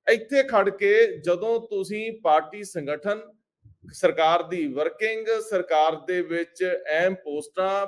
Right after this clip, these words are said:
ਪਾਵਰ ਸੈਂਟਰ, ਉਹਨਾਂ ਨੂੰ ਦੇਖਦੇ ਹੋ ਸਾਹ ਹਮੀਰ ਸਿੰਘ ਜੀ, ਤਾਂ ਆਉਂਦੇ ਦਿਨਾਂ ਦੇ ਵਿੱਚ ਭਗਵੰਤ ਮਾਨ ਭਾਣਾ ਮੰਨ ਕੇ ਤੁਰੇ ਰਹਿਣਗੇ, ਅੱਗੇ ਨਾਲੋਂ ਪਾਵਰਫੁੱਲ ਹੋਣਗੇ,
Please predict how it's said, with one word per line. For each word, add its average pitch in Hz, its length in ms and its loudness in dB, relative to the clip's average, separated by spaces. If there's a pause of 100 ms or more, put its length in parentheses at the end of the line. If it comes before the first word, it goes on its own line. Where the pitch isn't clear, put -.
ਪਾਵਰ 147 300 -2
ਸੈਂਟਰ, 160 480 -4
ਉਹਨਾਂ 214 420 0
ਨੂੰ 262 140 0
ਦੇਖਦੇ 208 280 4
ਹੋ 208 100 0
ਸਾਹ 190 240 0
ਹਮੀਰ 185 220 0
ਸਿੰਘ 170 240 -10
ਜੀ, 196 160 -6 (580)
ਤਾਂ 262 140 10
ਆਉਂਦੇ 226 500 6
ਦਿਨਾਂ 226 380 4
ਦੇ 233 140 6
ਵਿੱਚ 226 340 2 (160)
ਭਗਵੰਤ 196 460 0
ਮਾਨ 202 480 0
ਭਾਣਾ 170 380 0
ਮੰਨ 185 300 -4
ਕੇ 208 160 -2
ਤੁਰੇ 196 260 -2
ਰਹਿਣਗੇ, 208 480 0 (120)
ਅੱਗੇ 170 220 -2
ਨਾਲੋਂ 190 200 -2 (100)
ਪਾਵਰਫੁੱਲ 190 520 0
ਹੋਣਗੇ, 214 460 0